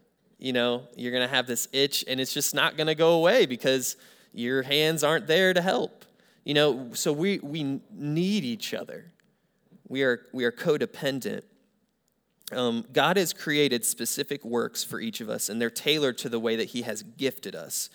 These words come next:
This means that, Christian, I want you to hear this today, that you need each other, that you need your brothers and sisters in Christ.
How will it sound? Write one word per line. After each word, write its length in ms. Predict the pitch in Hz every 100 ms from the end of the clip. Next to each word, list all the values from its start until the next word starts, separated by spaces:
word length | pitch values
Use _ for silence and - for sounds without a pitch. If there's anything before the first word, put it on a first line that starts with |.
| - - - -
This 220 | 156 165
means 520 | 160 147 151 151 - -
that, 460 | 127 113 110 113 -
Christian, 520 | - 117 - 104 113
I 60 | 110
want 160 | 104
you 60 | 120
to 40 |
hear 160 | 117 135
this 200 | 127 -
today, 340 | 117 110 110 - - _ _
that 100 | 120
you 240 | 117 131 127
need 480 | 120 120 127 120
each 260 | 110 101 -
other, 380 | 107 92 90 113 _ _ _ _ _ _ _ _ _ _ _ _ -
that 120 | 117
you 120 | 127
need 240 | 131 135
your 120 | 131 117
brothers 360 | 117 107 101
and 100 | 107
sisters 500 | 104 107 - - 104
in 100 | 104
Christ. 560 | - - - - -